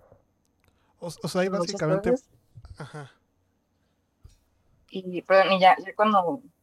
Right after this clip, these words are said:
Speaker 2: en enero me dijeron así como que, "No, cámara, esto no está funcionando", dije, "Ok, esta es una oportunidad para yo explotar esto que quiero hacer y que me gusta y que es lo que me llena".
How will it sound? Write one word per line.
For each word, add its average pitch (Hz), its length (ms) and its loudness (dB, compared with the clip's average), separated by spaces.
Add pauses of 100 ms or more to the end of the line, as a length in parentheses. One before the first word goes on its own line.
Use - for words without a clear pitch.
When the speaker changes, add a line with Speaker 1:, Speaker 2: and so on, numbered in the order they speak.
(180)
Speaker 2:
en 208 180 -2
enero 190 280 2
me 202 120 -4
dijeron 170 240 -6
así 175 120 -16
como 160 220 -14
que, - 120 -18
"No, 180 260 -2
cámara, 180 340 -10
esto 170 240 -12
no 185 60 -12
está 185 160 -16
funcionando", 175 600 -10 (640)
dije, - 380 -10 (560)
"Ok, 190 160 -20 (360)
esta 202 240 -6
es 202 80 -12
una 208 140 0
oportunidad 190 640 2 (1040)
para 190 240 6
yo 180 220 6
explotar 175 720 2 (140)
esto 196 360 -4
que 165 220 -6 (200)
quiero 175 200 2
hacer 170 260 0
y 170 60 -6
que - 140 -18
me 156 120 -8
gusta 160 420 -6
y 151 60 -8
que - 260 -16 (1300)
es 180 120 -4
lo 185 100 4
que 208 120 0
me 185 160 4
llena". 190 280 2